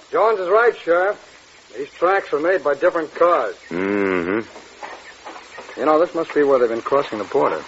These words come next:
Speaker 2: I could put a man on duty here, and if they try
Speaker 1: No, no, if we're right about Howard's murder being an inside job, Sheriff, they've probably written off using this road anymore.
Speaker 2: Well, we're in a fine spot.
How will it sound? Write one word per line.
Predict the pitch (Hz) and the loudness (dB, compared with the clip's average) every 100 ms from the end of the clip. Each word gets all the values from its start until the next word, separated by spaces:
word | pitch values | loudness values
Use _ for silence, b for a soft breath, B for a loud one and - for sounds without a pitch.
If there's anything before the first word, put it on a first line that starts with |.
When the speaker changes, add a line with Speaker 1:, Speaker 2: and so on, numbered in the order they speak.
| - | 0
Speaker 2:
I | 92 | 0
could | 110 143 - | 4 4 4
put | 117 113 | 4 4
a | |
man | 113 117 113 | 2 2 2
on | 107 101 | 2 4
duty | 127 107 | 4 6
here, | 92 95 | 6 4
and | 113 | 2
if | 98 | 0
they | 90 | -2
try | - 120 120 | 0 2 4
Speaker 1:
No, | 107 117 120 120 104 - - 104 | 4 2 2 0 -4 -10 -20 -12
no, | 95 113 | -8 -8
if | - | -6
we're | 107 107 | -4 0
right | 117 | 0
about | 104 98 95 | 0 -2 0
Howard's | 110 107 90 | 0 0 -2
murder | 104 117 107 | -2 0 0
being | 101 107 | -2 -4
an | 107 | -4
inside | 113 110 117 113 92 | -4 -4 -2 -2 -2
job, | 104 123 110 | -2 -2 -2
Sheriff, | 107 117 107 | -4 -4 -4
they've | 110 | -6
probably | - 117 117 110 | 0 2 2 2
written | 107 127 123 | 0 0 2
off | 131 139 - | 2 2 0
using | 104 98 104 | -6 -4 -8
this | 110 | -4
road | 98 101 | -2 -2
anymore. | 85 80 82 107 - B B - | -4 -10 -12 -14 -20 B B -12
Speaker 2:
Well, | 80 92 98 92 | -6 -2 -2 -2
we're | 95 90 | -2 -2
in | |
a | 82 | -2
fine | 92 95 95 | 0 0 0
spot. | - - 95 78 | -4 2 2 2